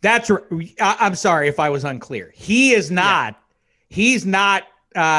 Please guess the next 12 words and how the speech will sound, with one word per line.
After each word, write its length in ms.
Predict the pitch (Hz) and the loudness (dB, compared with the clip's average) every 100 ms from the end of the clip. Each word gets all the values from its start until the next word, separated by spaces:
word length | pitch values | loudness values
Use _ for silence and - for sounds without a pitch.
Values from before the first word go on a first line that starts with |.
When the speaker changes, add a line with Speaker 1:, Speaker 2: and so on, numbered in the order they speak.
| 156 | 2
Speaker 1:
out 260 | 190 160 160 | 2 0 -2
there 180 | 156 143 | -2 -2
casting 640 | - 170 156 143 - 135 | -2 -2 0 -2 -6 -8
lines 640 | 123 131 123 101 85 87 - - | -4 -4 -4 -8 -14 -20 -20 -20
for 340 | - 156 131 | -8 -4 -4
Speaker 2:
No. 140 | 139 120 | -4 -6
Speaker 1:
her. 80 | |
He's 180 | 104 151 | -8 -4
not, 160 | 156 170 | -2 0
he's 240 | 165 202 | 0 0
not 400 | 196 202 208 202 - - _ | 0 2 0 -2 -12 -20 _
fishing 680 | - - 208 196 139 104 92 | -8 0 0 0 -8 -10 -14